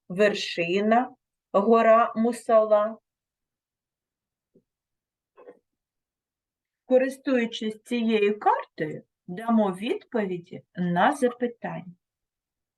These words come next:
Більша частина Балканського півострова — це А. Рівнини, Б. Гори.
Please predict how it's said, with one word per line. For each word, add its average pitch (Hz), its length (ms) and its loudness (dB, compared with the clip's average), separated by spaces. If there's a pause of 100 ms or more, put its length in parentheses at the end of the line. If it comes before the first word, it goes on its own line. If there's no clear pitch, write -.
(2750)
Більша 302 640 2
частина 277 760 0
Балканського 208 1080 2
півострова — 370 1120 -2
це - 460 0 (960)
А. 208 260 0 (500)
Рівнини, 160 920 -2 (380)
Б. 175 540 2 (220)
Гори. 214 600 -2